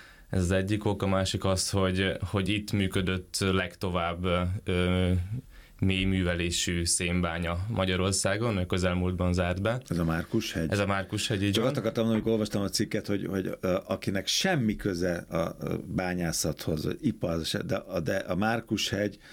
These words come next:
Speaker 2: az valamiért, ugye sokféle esemény volt ott, az, az úgy megmaradhatott. Tehát ez Márkus-hegy az Oroszlányhoz köthető.
Speaker 1: Így van, egyrészt, egyrészt az azért maradhatott meg, mert kétezer-tizenháromig működött, tehát hogy tényleg alig pár évvel ezelőtt zárt be, másik meg, hogy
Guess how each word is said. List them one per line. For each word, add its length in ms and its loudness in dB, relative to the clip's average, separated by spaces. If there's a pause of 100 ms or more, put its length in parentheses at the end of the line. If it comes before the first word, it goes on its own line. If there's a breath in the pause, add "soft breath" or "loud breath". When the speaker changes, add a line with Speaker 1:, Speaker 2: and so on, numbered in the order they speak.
(220 loud breath)
Speaker 2:
az 240 -2
valamiért, 720 0
ugye 240 -2
sokféle 440 -2
esemény 380 0
volt 260 0
ott, 160 -4 (240 loud breath)
az, 160 -2
az 160 0
úgy 80 2
megmaradhatott. 920 -2
Tehát 240 -2
ez 120 -2
Márkus-hegy 500 -2
az 180 0
Oroszlányhoz 580 -2
köthető. 500 -6 (140)
Speaker 1:
Így 140 0
van, 140 0
egyrészt, 420 0
egyrészt 440 0
az 160 0
azért 280 0
maradhatott 460 0
meg, 220 2
mert 220 2
kétezer-tizenháromig 960 0
működött, 520 2
tehát 180 0
hogy 120 -2
tényleg 440 0
alig 220 0
pár 200 0
évvel 240 2
ezelőtt 320 2
zárt 280 2
be, 140 2
másik 360 0
meg, 160 0
hogy 320 2